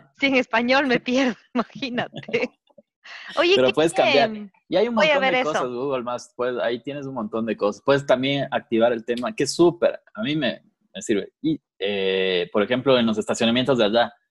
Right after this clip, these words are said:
Speaker 2: que a veces te olvidas, que sales del,
Speaker 1: Y que
Speaker 2: del
Speaker 1: son
Speaker 2: centro comercial.
Speaker 1: gigantes. Ajá.
Speaker 2: Son enormes y no sabes dónde estacionaste. Google Maps puedes activar el tema de parqueamiento. Entonces, te dice dónde dejaste el auto y ya.
Speaker 1: Ah,
Speaker 2: Y,
Speaker 1: qué
Speaker 2: y lo
Speaker 1: bien. Yo creo
Speaker 2: buscas.
Speaker 1: que no tengo activado nada de eso. Entonces, hay, eh...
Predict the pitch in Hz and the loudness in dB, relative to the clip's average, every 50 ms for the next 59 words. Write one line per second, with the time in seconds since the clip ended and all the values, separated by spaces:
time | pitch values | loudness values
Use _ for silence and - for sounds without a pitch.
0 | _ _ _ _ _ _ _ _ - 110 113 113 143 139 147 - - 127 113 107 | _ _ _ _ _ _ _ _ 0 2 2 4 2 2 0 0 0 0 2 4
1 | 117 135 147 139 110 104 - - - 123 123 135 131 127 123 113 107 104 95 - | 4 4 4 4 4 2 -2 -2 0 2 2 4 4 4 4 2 2 0 -2 0
2 | - 110 110 110 123 123 131 131 220 233 220 208 - - 131 123 - - - - | 0 0 0 0 0 -2 0 2 2 2 2 0 2 2 2 0 0 -2 -10 -20
3 | - _ - 104 101 110 110 120 123 123 127 120 120 123 131 135 135 143 135 127 | -20 _ -10 -8 -6 -4 -2 -2 -2 -2 -2 -2 0 2 2 2 2 0 -2 -2
4 | 113 113 123 117 - 127 117 117 120 123 127 113 - 117 107 - 107 113 117 - | -2 -2 -2 0 0 0 0 0 -2 -4 -6 -4 -4 -6 -4 -4 -4 -6 -6 -4
5 | - 131 104 113 127 135 135 127 120 117 123 123 - - - 113 113 113 110 107 | -4 -4 -2 0 2 2 2 2 0 -2 -4 -6 -6 -6 -4 -4 -4 -2 -4 -6
6 | - - 104 110 110 110 107 - 110 107 110 110 104 - - 90 - - - 90 | -4 -2 0 0 0 0 -2 -4 -6 -4 -4 -4 -4 -4 -8 -10 -10 -10 -12 -12
7 | 98 101 101 - _ _ _ _ - _ _ _ _ _ _ _ _ - 101 95 | -12 -12 -14 -16 _ _ _ _ -20 _ _ _ _ _ _ _ _ -16 -12 -8
8 | 104 104 107 - 104 - - _ _ _ _ - 107 104 113 117 - 120 113 120 | -8 -8 -8 -8 -10 -12 -14 _ _ _ _ -2 0 0 0 0 0 0 0 0
9 | 131 143 131 123 - 127 120 - 127 120 127 143 160 - 139 117 101 110 117 - | 0 0 0 0 0 -2 -4 -4 -2 -2 0 -2 -2 -2 -4 -2 -2 -2 -4 -6
10 | _ _ _ _ _ _ _ _ _ _ _ _ _ 208 247 277 - - 311 302 | _ _ _ _ _ _ _ _ _ _ _ _ _ 0 0 0 0 -2 -6 -6
11 | 285 285 302 311 294 247 233 147 - 311 - 403 415 - 359 320 302 - 320 294 | -4 -4 -2 -2 -2 0 -2 -2 -2 -2 -2 -2 0 0 0 0 0 0 -2 -2
12 | 294 302 - - 220 208 214 220 220 220 214 214 214 202 196 170 185 185 - - | -2 -2 -2 -2 -2 0 2 2 2 2 0 0 0 0 0 -2 -4 -6 -8 -10
13 | 185 185 202 - 226 220 - 233 220 208 - - - - 170 - 277 - - 240 | -14 -14 -12 -10 -10 -10 -10 -12 -14 -14 -10 -2 0 0 0 0 -2 -2 -2 -2
14 | 247 | -2